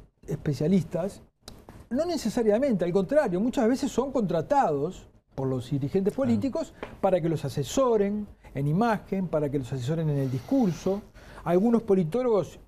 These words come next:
Speaker 1: además de ser politólogos, son, son dueños de agencias de, de encuestas y son contratados por los políticos. Digamos,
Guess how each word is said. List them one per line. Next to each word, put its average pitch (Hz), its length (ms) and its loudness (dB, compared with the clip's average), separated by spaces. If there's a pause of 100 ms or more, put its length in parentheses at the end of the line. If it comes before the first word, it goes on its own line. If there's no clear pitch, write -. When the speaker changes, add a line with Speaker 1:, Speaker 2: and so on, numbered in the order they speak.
(240)
Speaker 1:
además 160 380 2
de 190 60 2
ser 202 140 4
politólogos, 180 640 2 (380)
son, 185 380 0
son 180 180 -2
dueños 185 260 2
de 151 60 2
agencias 160 580 -2 (160)
de, 139 760 2
de 139 280 0
encuestas 202 800 -2 (280)
y 151 100 -2
son 170 180 0
contratados 147 540 0
por 143 120 -2
los 135 80 -2
políticos. 226 460 0
Digamos, 196 260 4